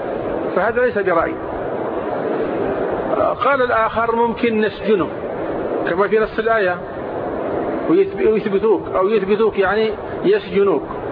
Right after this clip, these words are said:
فقال: "هذا أيضًا ما هو رأي، لأن أصحابه لإيمانهم بدعوته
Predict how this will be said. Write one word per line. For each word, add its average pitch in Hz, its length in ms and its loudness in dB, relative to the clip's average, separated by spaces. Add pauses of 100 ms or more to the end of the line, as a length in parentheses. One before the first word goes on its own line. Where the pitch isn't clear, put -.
(1200)
فقال: 262 1080 2
"هذا 233 420 2
أيضًا 233 220 6
ما 233 160 2
هو 202 140 4
رأي، 143 280 2 (1400)
لأن 214 380 4
أصحابه 214 880 0 (1300)
لإيمانهم 202 760 4
بدعوته 190 760 2